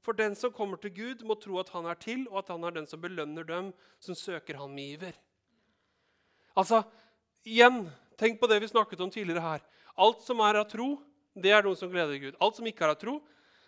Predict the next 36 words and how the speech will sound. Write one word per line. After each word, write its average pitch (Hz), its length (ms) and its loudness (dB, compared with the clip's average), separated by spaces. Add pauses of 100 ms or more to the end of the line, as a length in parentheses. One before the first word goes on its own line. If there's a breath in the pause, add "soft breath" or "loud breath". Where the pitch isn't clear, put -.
det 220 160 10
er 226 280 10 (440)
synd, 240 440 -6
sier 196 160 -2
Bibelen. 139 280 -8 (1800)
Betyr 220 260 0
det 208 100 4
at 180 60 -12
Gud 196 160 -6
fordømmer 185 400 2
oss? - 140 -4 (100)
Nei, 247 260 4 (560)
han 240 120 0
gjør 226 160 2
ikke 285 160 -6
det, 294 120 -10 (300)
på 254 100 -10
grunn 208 240 0
av 220 80 -2
Jesus. 233 540 0 (500 soft breath)
Men 220 220 2
hvordan 240 400 8 (380 soft breath)
gleder 214 440 4
vi 202 120 -2
Gud? 240 280 -6 (160 soft breath)
At 247 140 4
vi 220 160 -2
responderer 190 840 -2
i 196 80 -8
tro 196 280 -14 (160)
på 190 100 -10
det 175 100 -4
han 175 180 -4
sier 170 260 -6
til 190 120 -12
oss. - 200 -16